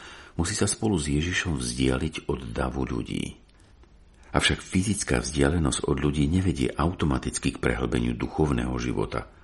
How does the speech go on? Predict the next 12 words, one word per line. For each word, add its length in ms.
A 80
naopak, 560
i 80
človek 240
v 160
rušnom 320
prostredí 720
si 160
dokáže 560
ustrážiť 800
vnútorné 560
ticho 480